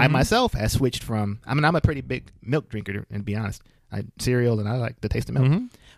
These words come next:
Speaker 2: But it's kinda gross to s-, drink cow's milk. People have been saying
Speaker 1: <laughs>
Speaker 2: that
Speaker 1: Don't
Speaker 2: for
Speaker 1: think about that way.
Speaker 2: Yeah, people have been saying it for forever, and it, you know, it makes sense. And then also, I'm going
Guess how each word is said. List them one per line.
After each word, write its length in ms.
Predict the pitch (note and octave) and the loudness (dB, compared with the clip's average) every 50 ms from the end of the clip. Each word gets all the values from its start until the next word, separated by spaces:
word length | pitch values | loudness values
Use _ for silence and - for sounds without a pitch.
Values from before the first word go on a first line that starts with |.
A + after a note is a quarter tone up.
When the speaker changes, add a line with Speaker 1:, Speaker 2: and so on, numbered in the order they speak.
| - - | -6 -2
Speaker 2:
But 180 | D3+ D#3 D3+ - _ _ _ _ _ _ _ - - | -2 -2 -2 -2 _ _ _ _ _ _ _ -8 -2
it's 200 | - C3 C3 - | -2 -2 0 -2
kinda 340 | - - - D#3+ E3 E3 E3 | -2 -2 -2 0 0 0 -2
gross 400 | D3+ C#3+ B2 B2 B2 B2 - - | 0 2 2 2 2 2 -2 -4
to 540 | - - B2+ A#2+ A#2 A2+ A2 G#2+ G#2+ G#2+ G#2+ | -2 0 2 4 4 4 4 2 2 2 0
s-, 140 | G#2 - - - - | -2 -4 -6 -12 -12
drink 220 | - G#2+ A2 - - | -8 -6 -6 -6 -6
cow's 240 | - G2 F#2+ - - | -6 -6 -6 -6 -6
milk. 200 | F#2+ G2 A2 - - _ | -6 -8 -8 -10 -12 _
People 240 | - A#2 A#2+ - G#2+ G#2+ | -6 -4 -2 -2 -2 -2
have 60 | G#2 | 0
been 140 | D3+ G3+ - | 2 0 2
saying 200 | - G#3 F3+ - | 4 4 4 4
Speaker 1:
<laughs> 0 | |
Speaker 2:
that 100 | - - | 4 2
Speaker 1:
Don't 200 | F3 F#3 F3 D#3+ | 2 2 0 0
Speaker 2:
for 60 | - - | 0 0
Speaker 1:
think 180 | A#2 G#2 - | 0 0 2
about 220 | A2 G2 G2 G2 G2+ | 2 2 2 2 2
that 220 | G#2 G#2+ A2 - | 2 2 2 2
way. 280 | F#2+ G2 G2 G#2 A#2 - - | 0 0 0 -2 -2 -4 0
Speaker 2:
Yeah, 160 | - F#3+ F3+ | 2 4 4
people 200 | - A#3 A3+ A3 | 4 4 4 4
have 60 | G#3 G3 | 4 4
been 80 | F#3 | 4
saying 200 | F3+ E3+ D#3+ D#3+ | 4 4 4 2
it 60 | D3+ | 2
for 60 | - C#3+ | 2 2
forever, 380 | C3 B2 B2+ C3 C3+ B2+ B2 | 4 6 6 6 6 6 4
and 260 | B2 - - - B2+ | 2 2 0 0 0
it, 140 | B2 C3 F3+ - - | 0 -2 -4 -6 -8
you 140 | C4 A#3 A3+ | -6 -4 -2
know, 200 | G#3 E3 D#3+ E3+ - - - | 0 0 0 -2 -4 -6 -6
it 140 | - D#3+ E3 | -4 -2 -2
makes 160 | D3+ C#3+ - | -2 -2 -2
sense. 240 | - G#2+ A2+ - G#2+ | -4 -4 -4 -2 -2
And 80 | A#2+ | -2
then 100 | B2 A#2+ | 0 0
also, 320 | A#2+ A#2+ A#2 - A2+ A2 A2 | 0 0 0 0 0 2 2
I'm 140 | A2 A#2 | 2 2
going 500 | A#2 A2 A#2+ B2 A#2+ A#2+ A#2 A2+ A#2 F2 | 2 4 4 4 4 4 2 0 -2 -4